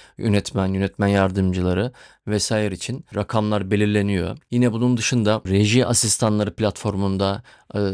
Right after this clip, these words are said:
yine asgari rakamlar belirtilebiliyor. İşte bu gibi yerlerden rakamları, e, öğrenip, en azından asgari rakamları öğrenip buraya, tabloya tek tek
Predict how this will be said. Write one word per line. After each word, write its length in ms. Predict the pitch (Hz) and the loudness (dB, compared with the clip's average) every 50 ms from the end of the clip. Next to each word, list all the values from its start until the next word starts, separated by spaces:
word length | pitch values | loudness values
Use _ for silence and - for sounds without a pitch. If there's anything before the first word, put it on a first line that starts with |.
| - - - - | -4 -8 -8 -6
yine 240 | 113 104 104 101 | -4 -2 -2 -2
asgari 540 | - - 98 - - - 113 104 104 101 95 | -4 -2 -4 -4 -2 0 0 2 2 2 0
rakamlar 440 | 98 95 - 98 95 92 92 90 90 | 0 -2 -2 -2 -2 -2 -2 0 0
belirtilebiliyor. 720 | 98 92 - - - 98 92 92 98 92 90 90 120 160 - - - _ _ _ | 0 -2 -2 -2 -2 -2 -2 0 0 0 0 -2 -4 -6 -10 -14 -20 _ _ _
İşte 340 | 147 - - - 143 123 127 | -8 -8 -4 -4 -4 -4 -2
bu 100 | 151 143 | -2 -2
gibi 160 | 139 107 107 | -2 0 0
yerlerden 680 | 101 107 117 123 123 117 117 107 95 92 107 123 180 185 - - - - - _ _ - | 0 2 2 2 2 4 2 2 2 0 -2 -4 -4 -6 -10 -16 -20 -20 -20 _ _ 0
rakamları, 640 | 123 127 - 143 131 117 113 107 98 104 113 - 196 - _ _ _ - | 0 2 2 2 2 2 2 2 0 0 -2 -4 -8 -12 _ _ _ -14
e, 40 | 113 110 - - _ | -12 -12 -12 -8 _
öğrenip, 480 | - 117 120 123 113 98 101 - - - | 2 4 4 4 4 2 0 -2 -2 0
en 60 | 113 | 0
azından 300 | 110 101 101 101 104 95 | 0 0 0 0 -2 -2
asgari 380 | 92 92 - - 110 110 113 107 | -2 -2 -2 0 0 0 2 0
rakamları 400 | 95 - 98 92 92 90 87 85 | 0 -2 -2 -2 -2 -2 -2 0
öğrenip 480 | - 107 113 98 92 107 - - - - - - - | 2 2 2 2 0 -2 -6 -8 -12 -20 -16 -10 -4
buraya, 440 | 127 147 160 139 110 107 120 160 - _ | 0 2 4 4 4 4 2 -2 -6 _
tabloya 420 | - 170 139 104 92 85 90 117 151 | -2 0 0 0 0 -2 -4 -6 -6
tek 260 | - - 110 - - | -6 -8 -8 -8 -6
tek 160 | 143 160 | -8 -10